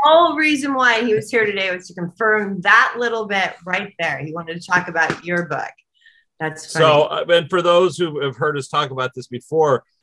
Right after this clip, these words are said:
Speaker 2: when I was writing Hacking the Afterlife, I had written a whole chapter about him and had taken it out without telling Jennifer anything about it. And then she said, "Robin is here." And he says, "Put my chapter back in the book." And I was <laughs> like, "What?" And my brain went,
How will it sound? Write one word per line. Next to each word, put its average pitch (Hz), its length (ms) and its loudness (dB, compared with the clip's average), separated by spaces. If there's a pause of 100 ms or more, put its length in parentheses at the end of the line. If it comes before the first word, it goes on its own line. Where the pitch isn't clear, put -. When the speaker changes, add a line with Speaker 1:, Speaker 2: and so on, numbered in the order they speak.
(180)
Speaker 2:
when 131 220 0
I 131 100 2
was 123 140 -2
writing 131 280 0
Hacking 123 340 -6
the 123 100 -2
Afterlife, 120 500 -2 (100)
I 117 180 0
had 190 280 -2
written 139 260 -4
a 104 40 -8
whole 117 160 -2
chapter 117 400 -4
about 110 260 -4
him 107 140 -10 (260)
and 120 160 -4
had 165 400 -4
taken 156 380 0
it 139 100 -4
out 143 340 0 (360)
without 135 320 0
telling 135 300 -2
Jennifer 127 420 -2
anything 135 380 -4
about 101 280 -6
it. 113 120 -8 (120)
And 117 140 -8
then 123 160 -4
she 127 160 -8
said, 120 180 -2
"Robin 131 380 0
is 123 160 -6
here." 123 180 2
And 123 80 -2
he 120 80 -8
says, 120 380 -2
"Put 131 180 -4
my 120 140 -4
chapter 123 400 -4
back 113 180 -2
in 110 80 -10
the 107 60 -12
book." 113 240 0 (640)
And 127 120 -2
I 139 140 2
was 139 160 0
<laughs> 147 140 -8
like, 139 240 -2 (320)
"What?" 151 340 0 (240)
And 135 100 -8
my 147 140 2
brain 185 500 0
went, 147 220 -2